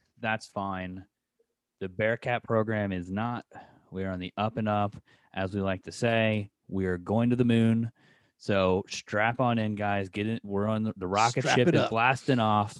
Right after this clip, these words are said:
Speaker 2: Strap
Speaker 1: It's
Speaker 2: it
Speaker 1: gonna
Speaker 2: on. <laughs>
Speaker 1: s-, the U-, University of Cincinnati Athletics Department is going to the moon,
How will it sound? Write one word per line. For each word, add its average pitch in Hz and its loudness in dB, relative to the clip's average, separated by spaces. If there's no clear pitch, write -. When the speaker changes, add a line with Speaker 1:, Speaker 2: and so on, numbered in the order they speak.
Speaker 2:
Strap 180 -2
Speaker 1:
It's 190 2
Speaker 2:
it 160 0
Speaker 1:
gonna 151 4
Speaker 2:
on. 131 2
<laughs> - -
Speaker 1:
s-, 120 -4
the - 0
U-, 131 10
University 196 4
of 190 4
Cincinnati 160 6
Athletics 117 0
Department 104 -2
is 107 -2
going 123 6
to 139 2
the 131 2
moon, 104 2